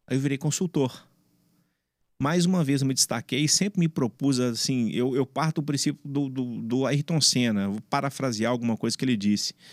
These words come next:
que assim, s-, é, quando você for fazer uma coisa, ou você faz ela bem feito, ou você não faz. Então eu sempre fui muito desses.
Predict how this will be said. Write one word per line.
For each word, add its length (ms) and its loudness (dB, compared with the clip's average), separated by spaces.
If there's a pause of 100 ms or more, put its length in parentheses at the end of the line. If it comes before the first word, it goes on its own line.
(720)
que 140 -2
assim, 500 4
s-, 400 2
é, 720 0 (160)
quando 240 -2
você 280 2
for 100 0
fazer 320 0
uma 220 0
coisa, 420 -2
ou 180 2
você 240 0
faz 220 -2
ela 140 0
bem 220 0
feito, 480 -2 (1000)
ou 80 2
você 220 -2
não 100 -2
faz. 500 -6 (560)
Então 260 -4
eu 60 2
sempre 260 0
fui 100 2
muito 260 0
desses. 500 0